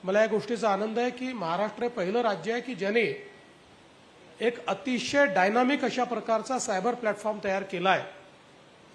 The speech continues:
आणि जवळपास सगळे स्टेकहोल्डर्स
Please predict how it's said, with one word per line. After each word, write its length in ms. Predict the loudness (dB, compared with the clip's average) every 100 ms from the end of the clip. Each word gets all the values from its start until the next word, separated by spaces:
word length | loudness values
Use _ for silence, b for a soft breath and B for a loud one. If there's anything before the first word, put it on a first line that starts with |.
| -20 -20 -6
आणि 420 | 0 2 4 2 -2 -8 -18 -20 -20 -20 -20 -20 -20 -20 -20 -20 -20 -8
जवळपास 840 | 2 4 4 6 4 4 -2 -4 -10 -20 -20 -20 -20 -18 -10 -6
सगळे 260 | 2 2
स्टेकहोल्डर्स 840 | 2 -2 -2 0 2 2 0 -6